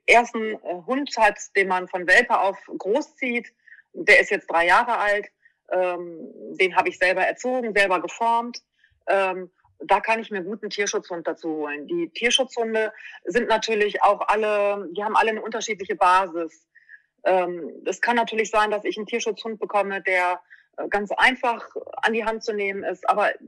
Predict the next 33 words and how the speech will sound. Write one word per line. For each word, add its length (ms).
viele 260
Tierschutzhunde 720
haben 260
eben 220
auch 180
eine 100
Vorgeschichte, 680
ihr 180
Päckchen. 560
Und 180
da 160
ist 60
es 100
ganz 260
toll, 300
wenn 140
ich 120
einen 140
Ersthund 460
habe, 400
der 140
den, 500
ähm, 480
dem 160
Hund 220
entsprechend 520
zeigt, 300
wie 60
das 180
hier 160
geht 220
in 120
Deutschland, 560